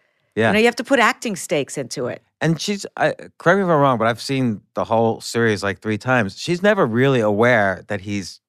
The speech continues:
Speaker 1: cheating on her.
Speaker 2: Uh, I don't
Speaker 1: Or
Speaker 2: know if
Speaker 1: she
Speaker 2: that's
Speaker 1: turns, like, a
Speaker 2: true.
Speaker 1: blind eye towards it.
Speaker 2: She turns a blind eye towards it just to get what she wants. She doesn't wanna sleep with him. Let him go fuck somebody else and she can get her,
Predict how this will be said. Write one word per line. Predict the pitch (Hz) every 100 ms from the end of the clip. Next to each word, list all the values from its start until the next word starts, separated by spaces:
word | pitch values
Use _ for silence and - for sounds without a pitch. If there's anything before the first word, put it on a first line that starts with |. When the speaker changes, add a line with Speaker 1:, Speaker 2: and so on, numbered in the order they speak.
| -
Speaker 1:
cheating | - 139 117
on | 82 87
her. | 87 85 - - _ _ _ _ _ _ -
Speaker 2:
Uh, | 214 214 214 214 -
I | 220 233 254
don't | 254 233
Speaker 1:
Or |
Speaker 2:
know | 151 151
if |
Speaker 1:
she | 143
Speaker 2:
that's | 185
Speaker 1:
turns, | 175 170
like, | 160 156
a | 170
Speaker 2:
true. |
Speaker 1:
blind | 135 135 127
eye | 127 139
towards | 123 101 95 92
it. | 92
Speaker 2:
She | - 262
turns | 247 262 262
a | 247
blind | 196 190 180 170
eye | 165 165
towards | - 170 156
it | 156 -
just | 165 -
to |
get | 139 151
what | - -
she | 147
wants. | 139 139 127 -
She | 262
doesn't | 311
wanna | 170
sleep | 135 143 127
with | 147
him. | 202 208 _ _ _ _ _ _ _ -
Let | 240
him | 262
go | 269
fuck | 262 302
somebody | - 277 254 240
else | 254 220
and | 156
she | -
can | 190 185
get | 190
her, | 180 175